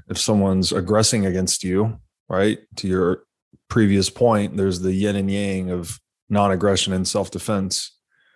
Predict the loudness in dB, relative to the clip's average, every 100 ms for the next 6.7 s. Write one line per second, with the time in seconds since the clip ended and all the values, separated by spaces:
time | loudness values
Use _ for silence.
0 | _ -2 2 4 4 2 2 0 -4 -4
1 | -4 -4 -2 -2 0 -2 -4 -8 _ -2
2 | 0 2 2 0 -4 -12 _ _ _ _
3 | _ _ _ -6 -2 0 2 4 4 0
4 | -8 -8 -8 -2 0 2 0 -2 0 0
5 | 2 0 -2 -2 -2 -2 -2 -4 0 2
6 | 2 0 0 -2 -2 -6 -14